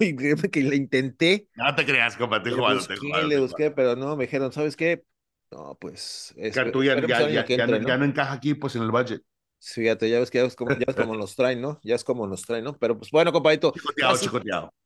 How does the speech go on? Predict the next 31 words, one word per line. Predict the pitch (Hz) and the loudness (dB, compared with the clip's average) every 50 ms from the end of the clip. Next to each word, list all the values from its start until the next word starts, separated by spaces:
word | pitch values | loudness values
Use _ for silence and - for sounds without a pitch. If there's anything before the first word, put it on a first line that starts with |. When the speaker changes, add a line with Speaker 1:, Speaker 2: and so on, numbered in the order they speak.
| _ _ | _ _
Speaker 1:
casi | - 175 185 185 - 233 | 0 0 2 2 0 0
nos | 220 196 170 147 | 2 2 4 4
vamos, | 143 170 180 214 214 220 202 | 6 4 4 4 2 0 -2
nos | 165 | 0
quedan | - 196 185 185 190 | 2 4 4 4 4
un | 196 180 | 2 2
par | 202 190 185 | 2 2 2
de | 185 | 2
minutos. | 175 165 165 175 202 196 - 202 214 208 180 - 160 | 0 0 0 -2 -2 -2 -2 0 0 0 -2 -2 -2
Eh, | 151 143 147 147 147 143 143 | -2 0 2 2 2 0 0
tienes, | 156 170 175 180 175 170 147 - - | -2 -4 0 0 0 0 0 -2 0
eh, | 151 139 135 135 | 0 2 2 0
bastantes | 117 139 131 - - 170 156 170 151 | 0 -2 -4 -2 -2 -4 -4 -4 -6
partidos | - 147 131 - - 165 170 165 160 147 - - - - - | -2 -2 -2 -2 -2 -2 0 2 2 0 0 -2 -8 -10 -6
ya, | 113 123 127 139 151 143 123 - _ _ - | -2 0 2 2 2 0 -2 -6 _ _ -10
la | 110 113 117 | -6 -4 -2
recta | 120 143 139 - 151 | -2 -4 -4 -6 -6
final, | 131 143 135 147 165 180 170 139 - - - _ _ _ _ - | -6 -4 -2 0 0 0 0 -2 -8 -12 -20 _ _ _ _ -2
Thursday | - 151 170 151 151 151 | 2 2 2 4 2 2
night, | 147 160 165 160 139 | 2 2 2 2 2
¿no? | 143 156 175 175 | 0 0 0 -2
Chargers | - - 175 170 180 170 165 185 180 - | -2 2 2 2 4 2 0 -2 -4 -4
con | - - 135 120 113 | -6 -8 -6 -2 0
Raiders. | 139 160 160 131 110 - - - - - _ _ _ _ _ _ _ _ _ _ _ - | 0 0 0 -2 -6 -8 -12 -18 -20 -20 _ _ _ _ _ _ _ _ _ _ _ 0
Speaker 2:
Chargers | - 131 147 151 - | 2 4 4 4 4
con | 151 135 135 | 4 4 6
Raiders, | 139 170 175 185 180 143 | 6 6 6 4 4 6
eh, | 165 147 139 131 - 95 117 | 4 4 4 4 2 2 2
el | 120 - - | 0 0 0
clásico, | 107 123 123 123 - 147 120 - 139 135 127 113 107 98 | 0 0 0 0 0 -4 -4 0 2 4 4 4 4 2
este, | - 101 101 - - - 101 95 92 90 87 82 | 0 -2 -4 -6 -8 -6 -2 -2 -2 -2 -2 -4